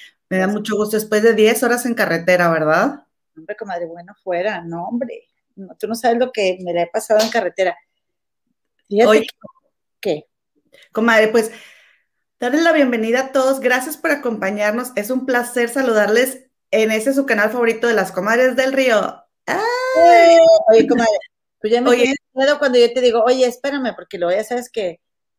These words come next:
Speaker 2: no me paro, comadre. Pero fíjate que sí, fíjate que exactamente donde fuimos está a once horas, mira, once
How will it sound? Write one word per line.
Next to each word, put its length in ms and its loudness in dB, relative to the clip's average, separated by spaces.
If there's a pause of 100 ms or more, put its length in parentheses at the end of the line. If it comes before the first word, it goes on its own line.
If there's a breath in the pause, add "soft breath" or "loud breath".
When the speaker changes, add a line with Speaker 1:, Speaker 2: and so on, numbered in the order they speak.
(140)
Speaker 2:
no 160 -10
me 140 -4
paro, 340 0
comadre. 240 -4
Pero 160 -10
fíjate 340 -4
que 160 -4
sí, 460 -2 (300 loud breath)
fíjate 340 -2
que 80 -2
exactamente 720 -2
donde 260 0
fuimos 440 0 (100)
está 580 0
a 460 0 (400)
once 420 2
horas, 380 4
mira, 420 2 (600)
once 600 -2